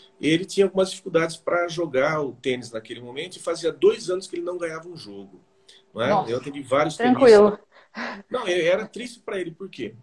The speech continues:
Speaker 1: Quando ele era mais novo, não quando ele era menor, ele era mais novo, ele era muito mais forte em relação aos coleguinhas da idade dele.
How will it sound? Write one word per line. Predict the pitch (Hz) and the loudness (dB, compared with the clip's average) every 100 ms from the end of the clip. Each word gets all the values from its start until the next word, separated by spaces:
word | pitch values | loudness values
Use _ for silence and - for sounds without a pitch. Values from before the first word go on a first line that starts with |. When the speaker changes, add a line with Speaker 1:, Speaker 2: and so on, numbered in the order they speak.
| _ _ _ | _ _ _
Speaker 1:
Quando | 247 | -4
ele | 320 180 | 0 2
era | 147 127 117 107 107 | 2 2 -2 -6 -8
mais | 120 113 - | -4 -4 -4
novo, | 127 156 127 107 | -4 -4 -4 -6
não | 131 139 | -8 -8
quando | 127 | -10
ele | 120 | -6
era | 117 110 | -6 -6
menor, | 104 98 117 127 107 95 _ _ _ _ _ | -8 -8 -6 -4 -6 -10 _ _ _ _ _
ele | 113 | -8
era | 123 123 | -6 -6
mais | 113 104 | -6 -6
novo, | 135 143 135 | -4 -4 -2
ele | |
era | 143 143 | -4 -4
muito | 147 147 185 - | -6 -6 -6 -6
mais | 190 - | -8 -6
forte | 147 147 147 | -2 -2 -2
em | 151 | -6
relação | 143 143 - 143 | -4 -4 -6 -6
aos | 143 143 | -6 -6
coleguinhas | 151 143 135 135 139 | -6 -4 -6 -6 -6
da | 135 | -4
idade | 139 139 139 | -4 -4 -6
dele. | 151 120 104 | -6 -6 -6